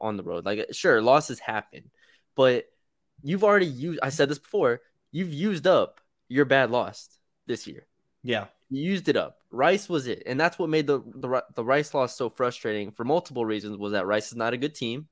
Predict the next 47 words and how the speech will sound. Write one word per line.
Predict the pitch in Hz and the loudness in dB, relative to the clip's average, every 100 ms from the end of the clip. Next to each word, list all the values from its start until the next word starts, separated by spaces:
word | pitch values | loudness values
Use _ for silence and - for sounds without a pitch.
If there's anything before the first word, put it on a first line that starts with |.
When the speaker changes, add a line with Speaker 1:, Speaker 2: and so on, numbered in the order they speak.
| 117 | -8
Speaker 1:
as | 110 | -4
we | 135 | -2
know, | 131 101 131 _ _ _ _ _ - | 0 -2 -4 _ _ _ _ _ -6
and | 127 123 | -2 0
that, | 120 110 _ _ _ - | 0 -2 _ _ _ -6
I | |
mean, | 120 107 | -4 -2
B, | 175 202 | 0 2
it | 120 | 2
was | 107 | -2
at | 90 | -4
home, | 156 107 104 135 _ _ _ _ - | -2 -2 -4 -12 _ _ _ _ -4
but | 131 | 2
then | 139 120 | 2 0
C, | - 233 196 131 123 _ _ _ - | -4 -4 0 0 -4 _ _ _ -4
you | 160 | 2
had | 170 151 | 4 4
to | |
be | 143 | 0
perfect | 135 - 123 - 78 _ _ _ | -4 0 0 0 -14 _ _ _
the | 117 | 0
rest | 107 - | 0 -2
of | |
the | 87 | -10
way. | 78 - - _ _ _ _ _ 123 | -10 -14 -20 _ _ _ _ _ -4
And | 117 | 2
that's | 143 160 156 135 | 4 4 2 0
why | 135 131 123 117 | 6 6 6 2
that | 113 | 2
Rice | 113 113 117 | 2 0 0
loss | 107 - | -2 -4
was | 98 | -8
so | 101 | -8
frustrating. | - 135 - 120 | 0 0 0 0
Everyone's | 117 120 117 | 0 0 -4
like, | 123 | -8
"Oh, | 160 175 | -12 -12
just | 127 | -14
calm | - 160 151 | -10 -8 -6
down, | 170 175 | -6 -4
you | 113 | -6
know, | 123 151 | -6 -4
they're, | 147 | -4
they're | 151 | -4
gonna | 165 156 | -4 -4
be | |
fine." | 151 196 196 | -6 -4 -4